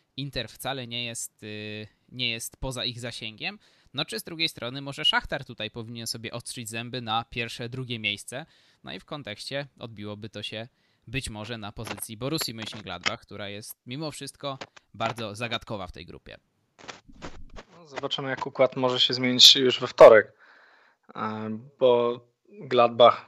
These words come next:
Speaker 2: podejmie u siebie Real. Real będzie wtedy, e, świeżo po El Clasico, dużo czasu na zmiany nie ma.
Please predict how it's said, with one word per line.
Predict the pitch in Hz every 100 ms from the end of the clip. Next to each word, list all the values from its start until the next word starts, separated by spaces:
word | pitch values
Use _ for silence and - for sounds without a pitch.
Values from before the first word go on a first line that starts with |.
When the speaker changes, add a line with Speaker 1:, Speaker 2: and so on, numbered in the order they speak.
| -
Speaker 2:
podejmie | 123 120 123
u | 120
siebie | - 123 120
Real. | 113 117 135
Real | 127 123 117
będzie | 120 120
wtedy, | 117 127 120 117 - - - _ - - -
e, | 113
świeżo | - 135 123
po | 120 123
El | 117
Clasico, | 117 - 120 131 135
dużo | 131 123 123 - - _ _ _ -
czasu | - 117 -
na | 120
zmiany | 113 123 120
nie | 117 110
ma. | 113